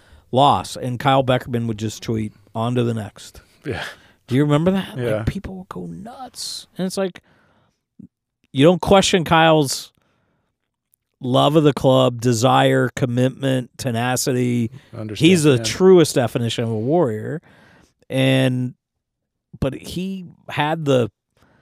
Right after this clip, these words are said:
Speaker 1: and he may not have had it when he was seventeen, but he had it when he was twenty-seven to realize, like, the M L S season is a marathon.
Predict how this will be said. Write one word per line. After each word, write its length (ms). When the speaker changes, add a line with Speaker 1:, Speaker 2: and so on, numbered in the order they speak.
Speaker 1:
and 140
he 100
may 180
not 160
have 80
had 160
it 100
when 100
he 60
was 120
seventeen, 640
but 100
he 80
had 160
it 100
when 120
he 80
was 100
twenty-seven 920
to 120
realize, 420
like, 200
the 100
M 100
L 120
S 120
season 340
is 140
a 20
marathon. 580